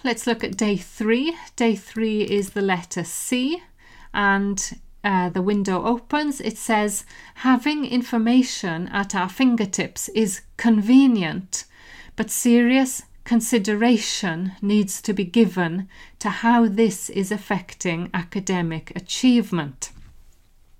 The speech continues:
Now, when I did my Friday feedback with my Members Academy this week, it was lovely to see these phrases entering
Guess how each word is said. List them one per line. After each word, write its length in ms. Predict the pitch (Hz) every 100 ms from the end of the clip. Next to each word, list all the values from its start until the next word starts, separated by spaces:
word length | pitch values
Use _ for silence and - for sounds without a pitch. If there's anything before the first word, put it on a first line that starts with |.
| _
Now, 160 | 208 202
when 140 | 185 226
I 100 | 247
did 180 | 240
my 160 | 214 202
Friday 460 | 196 233 214 202 190
feedback 760 | - 262 247 - 269 262 - - - - -
with 440 | - 220 214 202 208
my 320 | 202 185 175
Members 400 | 190 214 220 220
Academy 480 | 233 226 220 214 214
this 240 | 208 202
week, 340 | 220 233 - -
it 140 | 214
was 160 | 214 208
lovely 560 | 220 226 233 226 208
to 160 | 202 208
see 400 | 196 - 226 196
these 340 | 180 202 190
phrases 680 | - - 214 196 190 180 175
entering 760 | - 202 180 - 185 175 160